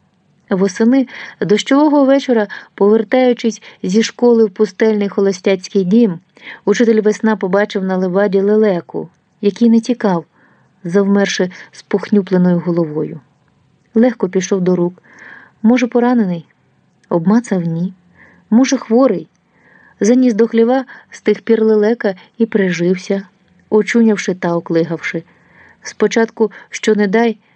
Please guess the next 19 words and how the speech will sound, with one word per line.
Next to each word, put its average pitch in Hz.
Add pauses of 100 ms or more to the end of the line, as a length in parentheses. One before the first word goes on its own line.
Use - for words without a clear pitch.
(280)
верне 196
дзьоба, 165 (360)
та 180
скоро 208
вже 190 (260)
не 202
перебирав 190
харчами. 165 (300)
Тепер 196
ось, 185 (240)
здається, 214
лиш 202 (280)
делікатеси 185 (100)
і 190
споживав 180
би, 160 (380)
але 180 (200)
де 220
ті 196